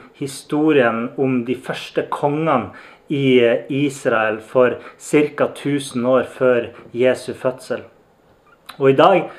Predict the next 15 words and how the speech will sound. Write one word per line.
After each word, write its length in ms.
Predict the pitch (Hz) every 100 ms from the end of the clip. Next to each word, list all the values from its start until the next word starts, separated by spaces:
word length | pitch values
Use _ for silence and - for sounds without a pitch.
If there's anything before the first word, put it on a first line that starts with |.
| - - -
så 140 | -
har 60 | 123
vi 80 | 135
kommet 340 | 135 151 160
så 180 | - 160
langt 340 | 151 165 147
som 160 | - 127
til 200 | 135 135 139
Andre 480 | 139 151 165 170
Samuels 520 | 123 143 139 156 151 -
bok, 340 | 170 123 - - - -
kapittel 800 | - 127 135 135 127 123 123 135 135
nitten 760 | 127 127 - - - 143 123
og 140 | 135 107
tjue. 560 | - - 147 156 156